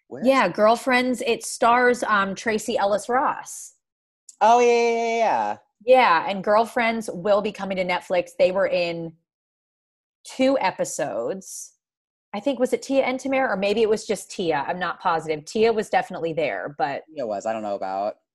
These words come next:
Speaker 2: Yeah.
Speaker 1: I think it was Tia because
Speaker 2: I'm on
Speaker 1: It's just
Speaker 2: Tia's, um, filmography. Yeah.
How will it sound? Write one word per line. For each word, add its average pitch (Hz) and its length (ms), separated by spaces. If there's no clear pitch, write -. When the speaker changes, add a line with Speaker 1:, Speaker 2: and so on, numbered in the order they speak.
Speaker 2:
Yeah. 127 420
Speaker 1:
I 139 60
think 190 160
it 226 40
was 185 160
Tia 120 400
because 110 380
Speaker 2:
I'm 180 120
on 190 140
Speaker 1:
It's - 100
just 185 140
Speaker 2:
Tia's, 165 320
um, 147 260
filmography. 147 880
Yeah. 160 240